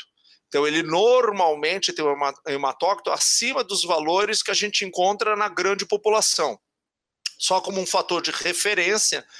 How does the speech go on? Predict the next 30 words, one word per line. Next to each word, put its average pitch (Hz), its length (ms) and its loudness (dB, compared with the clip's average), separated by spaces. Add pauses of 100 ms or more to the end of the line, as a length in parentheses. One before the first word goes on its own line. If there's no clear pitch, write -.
(280)
um 175 100 -2
hematócrito 170 720 -2
normal, 190 640 2
ele 160 120 -2
varia 143 340 0
um 180 120 -8
pouco, 170 440 0
lógico, 165 400 2
mas 170 220 0
ele 190 120 0
varia 165 300 0
entre 156 240 -6
trinta 175 400 -2
e 202 80 2
dois 214 640 2 (420)
a 180 80 0
quarenta 185 720 0
e 131 140 -8
dois, 196 560 2
quarenta 156 360 -2
e 147 40 -2
quatro, 175 640 0
dependendo 175 500 -4
se - 160 -2
for 156 180 -4
homem 180 320 0
ou 170 40 -2
se - 100 0
for 180 200 -2
mulher. 147 420 -2